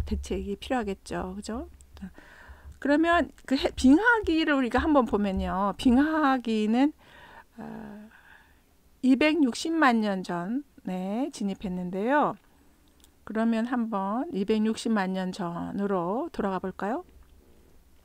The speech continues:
그때 생물들은 어땠을까요? 어, 빙하기 진입 이전부터 그 계속 차가워지는,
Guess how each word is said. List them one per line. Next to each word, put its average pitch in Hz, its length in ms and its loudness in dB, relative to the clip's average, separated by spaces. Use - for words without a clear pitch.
그때 277 220 0
생물들은 302 460 0
어땠을까요? 202 1080 -4
어, 202 400 -10
빙하기 277 440 2
진입 233 460 0
이전부터 196 1080 -4
그 226 140 -12
계속 233 540 -6
차가워지는, 226 1120 -4